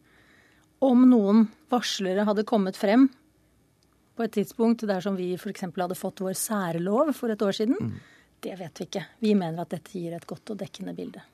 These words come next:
Speaker 2: Det har allerede vært kommentert at språkbruken i rapporten er, altså det,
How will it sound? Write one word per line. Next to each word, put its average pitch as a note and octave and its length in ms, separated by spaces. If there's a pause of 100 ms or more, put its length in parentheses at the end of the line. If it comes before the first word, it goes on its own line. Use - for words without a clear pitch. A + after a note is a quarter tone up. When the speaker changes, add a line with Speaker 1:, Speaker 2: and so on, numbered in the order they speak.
(1300)
Speaker 2:
Det E3+ 140
har F3+ 160
allerede D3+ 320
vært D#3 160
kommentert E3+ 640
at - 300 (100)
språkbruken D3 1300
i D3 80
rapporten C#3 580
er, C#3 280 (360)
altså D3 160
det, D#3+ 120